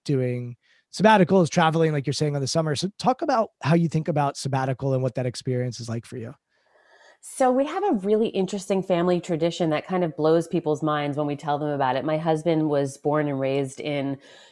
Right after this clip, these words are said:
Speaker 2: Jerusalem in Israel and has a very large family there. And, uh, we are very, very close to that family, which, by the way, is just interesting, again, in thinking about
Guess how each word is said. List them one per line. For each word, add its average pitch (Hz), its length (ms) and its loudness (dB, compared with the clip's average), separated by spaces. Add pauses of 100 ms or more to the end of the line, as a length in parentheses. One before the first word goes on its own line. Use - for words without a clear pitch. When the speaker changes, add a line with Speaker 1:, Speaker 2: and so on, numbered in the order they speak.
(120)
Speaker 2:
Jerusalem 156 640 0
in 131 100 -4
Israel 143 460 0
and 135 100 -2
has 147 140 -4
a 147 80 0
very 151 540 2
large 131 360 -2
family 127 380 -4
there. 120 440 -4
And, 131 380 -6 (360)
uh, 143 180 -2
we 151 160 2
are 147 100 2
very, 151 460 4
very 131 320 0
close 120 500 -8
to 120 460 -2 (100)
that 127 280 -4
family, 120 340 -4
which, 127 180 -8
by 131 140 0
the 135 100 -2
way, 131 160 0
is 131 120 -6
just 156 180 -4
interesting, 208 480 2
again, 165 320 4
in 143 100 2
thinking 151 380 -2
about 131 380 2